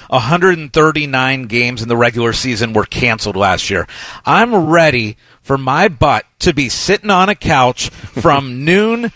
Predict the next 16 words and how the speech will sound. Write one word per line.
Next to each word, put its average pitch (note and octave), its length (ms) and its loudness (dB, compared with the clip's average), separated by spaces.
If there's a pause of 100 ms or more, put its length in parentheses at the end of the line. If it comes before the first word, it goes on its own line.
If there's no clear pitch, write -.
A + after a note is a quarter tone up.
(160)
till D3+ 320 2
midnight. C#3 640 -2
Once D3+ 260 -2
that, D3 240 2
that A2+ 220 -2
Pac-twelve D#3+ 720 0
after C#3 360 0
dark B2+ 360 0
game B2+ 300 -6
gets A#2 220 -6
going, B2 240 2 (280)
I'm G3 280 2
ready F#3 240 4
for C#3+ 180 -2
twelve E3 540 0
hours C#3 400 0